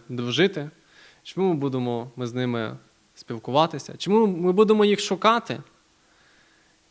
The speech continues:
І навіть намагатися щось робити для того, щоб вони повернулися додому, для того, щоб вони повернулися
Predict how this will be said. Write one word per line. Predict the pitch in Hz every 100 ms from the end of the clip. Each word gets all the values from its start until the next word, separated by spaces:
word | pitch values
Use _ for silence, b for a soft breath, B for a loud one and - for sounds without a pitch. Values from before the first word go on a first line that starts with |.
| _ -
І | 123 120 120 117 113 -
навіть | 143 147 143
намагатися | 139 139 208 175 147
щось | - 127 131
робити | 127 185 214 139
для | 120
того, | 113 185 160
щоб | 143 131 117 _ b b b -
вони | 139
повернулися | 139 156 165 202 185 -
додому, | 143 151 165 113 - _ _ _ _ _ _ -
для | 120
того, | 123 117
щоб | 117 117
вони | 120 120
повернулися | 113 120 120 156 170 131 135 120